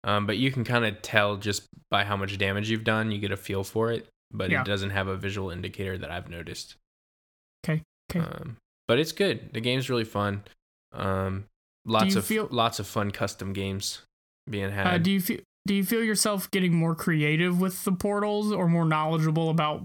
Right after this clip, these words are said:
Speaker 2: portal placement?
Speaker 1: Yeah, I mean, I, I obviously need to spend more time with it to really nail it down, but I've seen some crazy plays, man.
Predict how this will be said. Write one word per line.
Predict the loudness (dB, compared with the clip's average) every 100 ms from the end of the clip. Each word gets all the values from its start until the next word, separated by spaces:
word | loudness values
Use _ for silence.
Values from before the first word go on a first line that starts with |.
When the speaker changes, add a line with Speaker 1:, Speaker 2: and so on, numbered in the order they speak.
| -12
Speaker 2:
portal | -4 0 0
placement? | 2 0 2 0 0 -8 -16 _ -20 _ _
Speaker 1:
Yeah, | 4 6 4
I | 2
mean, | 2 2
I, | 2 0
I | -2 -4 -2 2 2
obviously | 2 0 0
need | 0
to | 0
spend | 0 0
more | 2 0
time | 0 0 2
with | 2 0
it | -2
to | 0
really | 0 0 -2
nail | -2 0 2 0
it | -2
down, | -2 -2 -2 -4 -8 -20 _ _
but | 0
I've | 2
seen | 2 0
some | 0 -2
crazy | 0 0 -2
plays, | -4 -2 -2 -4 -4
man. | -4 -4